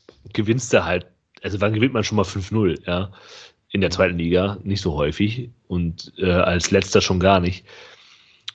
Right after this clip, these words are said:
Ich glaub, das ist Warnung genug. Und es ist die Frage, ob man eben den Weg findet, ähm,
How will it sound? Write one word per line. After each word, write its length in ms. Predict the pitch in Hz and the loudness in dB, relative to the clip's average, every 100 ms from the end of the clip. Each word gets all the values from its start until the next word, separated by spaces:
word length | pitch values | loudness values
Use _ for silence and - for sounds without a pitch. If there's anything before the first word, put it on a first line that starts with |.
| _ - | _ -4
Ich 80 | |
glaub, 100 | 104 | 0
das 120 | 101 104 | 0 -2
ist 180 | 98 | 0
Warnung 320 | 95 107 127 107 | 2 4 4 2
genug. 400 | 107 139 147 - - _ _ _ 104 - _ _ _ - | 2 2 -2 -14 -20 _ _ _ -20 -20 _ _ _ -4
Und 60 | |
es 120 | 110 110 | -2 0
ist 60 | |
die 60 | 110 | 0
Frage, 280 | 110 113 120 | 4 4 4
ob 120 | 113 | 0
man 100 | 117 | 0
eben 360 | 120 120 123 123 _ _ _ _ _ _ - | 2 2 -2 -6 _ _ _ _ _ _ -2
den 160 | 170 139 | 0 4
Weg 240 | 170 - | 2 4
findet, 540 | 165 180 190 185 - - | 4 6 4 2 0 -4
ähm, 400 | 139 131 127 | -2 0 -2